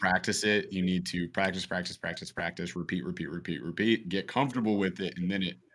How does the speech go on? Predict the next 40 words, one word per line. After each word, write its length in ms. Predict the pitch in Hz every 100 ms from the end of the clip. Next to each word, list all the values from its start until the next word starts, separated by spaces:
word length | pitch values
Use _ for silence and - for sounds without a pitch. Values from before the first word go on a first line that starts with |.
| -
gets 220 | 95 90 -
authenticated, 760 | 90 101 90 87 - 80 - -
right, 300 | 90 90 90
later 240 | 90 87
on. 340 | 85 82 - - - - - -
So 220 | - 101
that 220 | 101 117
is 120 | 127 117
important 320 | 107 113 104
to 60 |
remember. 360 | 95 95 95 95
Now, 360 | 98 107 107 95 - - - _
one, 520 | 104 123 151 160 156 -
one 360 | 127 131 143 127
concept 420 | - 123 123 123 117
I 60 |
do 180 | 104 117
wanna 240 | 117 104 98
hammer 360 | 107 107 107
on, 340 | 104 101 101 -
uh, 220 | 90 90
with 140 | 87 -
good 180 | 110
body 220 | 95 98 92
language, 400 | 92 92 90 90
and 80 |
we'll 80 | 90
kinda 260 | 90 90 -
end 160 | 90
on 140 | 87 85
this 180 | 82 -
note, 280 | 87 87
I 80 | 82
think, 420 | 82 87 85 78 -
is, 500 | 95 92 90 85 - - - _ -
uh, 300 | 90 90 87
the 120 | 82 92
lean. 540 | 85 87 92 127 156 - _ _ _
And, 440 | 107 101 98 95 95
uh, 540 | 98 95 92 90 90